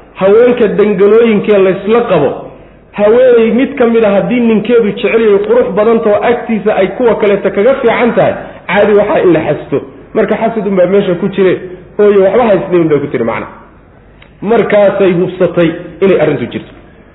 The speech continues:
Markaasay habeen oo dhanna hurdo aynan arkaynin,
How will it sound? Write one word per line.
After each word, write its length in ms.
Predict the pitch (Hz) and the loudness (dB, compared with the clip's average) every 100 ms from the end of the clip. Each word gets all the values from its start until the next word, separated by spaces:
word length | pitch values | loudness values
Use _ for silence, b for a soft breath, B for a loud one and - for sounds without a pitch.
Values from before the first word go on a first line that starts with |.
| - - - - - | -20 -20 -20 -18 -4
Markaasay 580 | 202 226 226 202 208 196 | 0 2 2 2 2 2
habeen 320 | 190 196 240 226 | 2 2 2 2
oo 120 | 202 196 | 0 0
dhanna 300 | 233 233 214 | 0 2 0
hurdo 300 | 180 190 196 | 0 0 0
aynan 320 | 240 220 208 233 | 2 2 2 2
arkaynin, 480 | 240 240 233 247 | 0 0 0 0